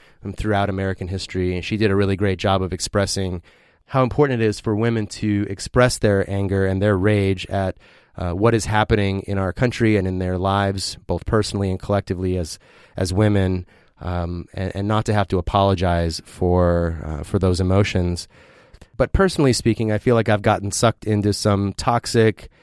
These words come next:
cycles of, of anger and reaction, uh, that really aren't good for me and, and really for anyone. Um, and so I've, I've been trying to figure out my place. And I guess I've been working on this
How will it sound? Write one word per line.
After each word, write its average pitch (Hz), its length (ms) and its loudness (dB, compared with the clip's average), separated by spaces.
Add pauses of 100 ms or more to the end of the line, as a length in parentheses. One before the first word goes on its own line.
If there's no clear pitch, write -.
(420)
cycles 120 720 4
of, 98 240 0
of 98 200 -4
anger 110 680 6
and 95 280 -2
reaction, 101 840 2 (400)
uh, 87 60 -6
that 110 160 2
really 139 220 6
aren't 110 460 0
good 117 300 2
for 110 160 2
me 151 240 2
and, 117 200 0
and 113 240 -4
really 147 220 4
for - 220 -2
anyone. 95 640 2 (400)
Um, 98 440 -4
and 120 200 -2
so 143 520 4
I've, 139 320 -6
I've 147 200 -2
been 165 120 2
trying 165 280 0
to 143 60 0
figure 131 260 2
out 113 100 4
my 107 140 0
place. 98 420 -2
And 117 100 0
I 131 60 2
guess 147 180 2
I've 131 120 2
been 104 180 2
working 107 320 2
on 98 80 2
this 98 240 -2